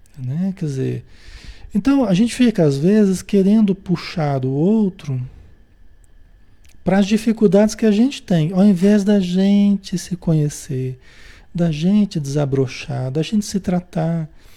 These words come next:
da gente se desenvolver, até aproveitando o estímulo do outro. Às vezes o outro, ele tem uma capacidade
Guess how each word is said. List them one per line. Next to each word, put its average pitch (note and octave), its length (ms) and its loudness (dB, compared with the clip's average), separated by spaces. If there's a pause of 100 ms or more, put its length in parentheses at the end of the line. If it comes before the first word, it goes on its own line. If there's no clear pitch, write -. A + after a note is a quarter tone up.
(440)
da F#3+ 120 0
gente G3+ 220 2
se - 140 -4
desenvolver, E3 880 0 (1040)
até F#3+ 260 -4
aproveitando A#3 720 0
o A3+ 60 2
estímulo G#3 480 -2
do G3+ 140 -4
outro. G3+ 340 -4
Às C3 100 -4
vezes D#3 160 -4
o E3+ 60 -2
outro, D#3+ 260 -2
ele F#3 140 -2
tem G3+ 300 -2
uma F3+ 180 0
capacidade C3+ 880 -8